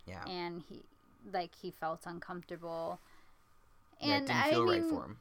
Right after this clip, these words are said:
Speaker 2: yeah, and I think that's the sad thing. Like, if you go out with someone and they feel like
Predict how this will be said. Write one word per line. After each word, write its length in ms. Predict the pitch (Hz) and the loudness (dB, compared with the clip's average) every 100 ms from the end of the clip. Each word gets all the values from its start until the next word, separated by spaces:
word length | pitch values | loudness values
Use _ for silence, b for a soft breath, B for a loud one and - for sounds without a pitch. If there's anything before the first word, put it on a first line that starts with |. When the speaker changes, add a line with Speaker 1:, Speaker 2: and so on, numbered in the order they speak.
| - | -8
Speaker 2:
yeah, 460 | 311 370 269 175 208 | -2 4 6 6 4
and 100 | 262 | 0
I 80 | 285 | 0
think 160 | 254 | 0
that's 200 | 226 214 | 0 0
the 80 | 214 | -6
sad 360 | - 185 170 - | -2 0 0 -6
thing. 340 | 170 170 175 | -8 -6 -8
Like, 220 | 180 180 | -8 -6
if 140 | 220 - - - - - | -6 -6 -12 -20 -20 -8
you 160 | 226 202 | -2 0
go 160 | 196 | 8
out 200 | 190 185 | 8 8
with 120 | 185 - | 4 -2
someone 640 | 180 170 165 165 160 160 | -4 -4 -2 -2 -4 -6
and 180 | 185 180 | -6 -4
they 100 | 170 | -6
feel 260 | - 175 165 | -8 -8 -8
like 160 | 175 | -10